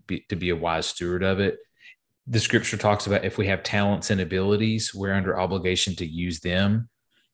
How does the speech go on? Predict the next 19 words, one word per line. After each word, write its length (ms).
And, 380
you 140
know, 180
we 160
don't 180
often 360
think 340
about 480
the 80
freedom 640
that 180
we 160
have 440
in 100
our 120
station, 640
wherever 360
we 200
are, 420